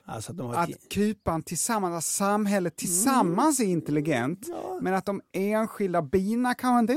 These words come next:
Speaker 2: är så jäkla smarta.
Speaker 1: Ja, nu pratar vi kanske inte om intelligens, utan mer om känslor. Vi har ju gått igenom tidigare att många djur, eh, många fler djur än man trodde förr har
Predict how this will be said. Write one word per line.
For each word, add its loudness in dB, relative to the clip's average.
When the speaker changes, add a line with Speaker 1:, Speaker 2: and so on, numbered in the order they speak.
Speaker 2:
är 0
så -2
jäkla -4
smarta. -8
Speaker 1:
Ja, -6
nu -4
pratar -6
vi -6
kanske -8
inte -6
om 0
intelligens, -4
utan 2
mer 2
om 2
känslor. -2
Vi 2
har 8
ju 8
gått 6
igenom 2
tidigare 2
att -4
många 2
djur, 0
eh, -2
många 0
fler 0
djur 2
än -4
man -6
trodde -4
förr 0
har 2